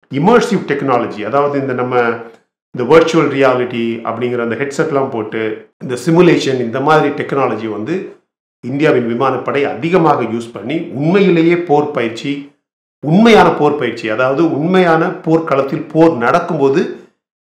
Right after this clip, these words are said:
எப்படி போர் விமானங்களை பயன்படுத்தணும் அப்படிங்கிற ட்ரைனிங்காக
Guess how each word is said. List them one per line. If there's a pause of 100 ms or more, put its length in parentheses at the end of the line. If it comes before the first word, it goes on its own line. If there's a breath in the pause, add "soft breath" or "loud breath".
(360)
எப்படி
போர்
விமானங்களை
பயன்படுத்தணும்
அப்படிங்கிற
ட்ரைனிங்காக